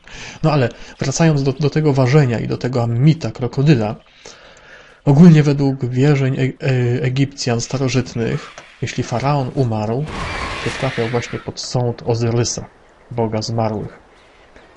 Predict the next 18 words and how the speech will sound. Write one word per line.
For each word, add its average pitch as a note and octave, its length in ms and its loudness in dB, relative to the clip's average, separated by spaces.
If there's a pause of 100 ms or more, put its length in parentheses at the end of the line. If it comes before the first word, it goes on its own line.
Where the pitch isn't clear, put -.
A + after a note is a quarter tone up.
(240)
Czasami D3+ 360 2
mylnie D#3+ 560 4
Anubis C#3+ 420 2
jest A#2+ 140 -4
uważany A#2+ 460 -2
za A#2 140 -2
boga A#2 280 0
umarłych, A#2 600 -2
ale A#2+ 160 -4
nie, B2 120 -4
nie, B2 180 -4
nie. A2+ 160 -2 (360)
Ozyrys B2+ 380 0
był A#2+ 180 -4
uważany B2 400 -2
za A2+ 120 -2
boga B2+ 280 -2
umarłych, C#3 640 0